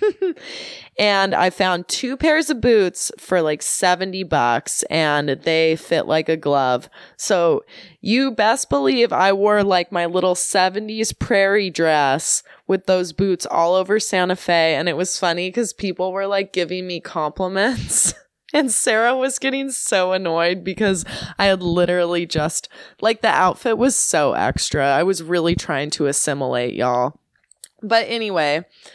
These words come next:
so Santa Fe was great. Um, we were really sad to leave, but that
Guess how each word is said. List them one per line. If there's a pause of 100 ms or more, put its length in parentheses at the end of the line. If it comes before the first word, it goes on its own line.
(320)
so
Santa
Fe
was
great. (100)
Um,
we
were
really
sad
to
leave,
but (380)
that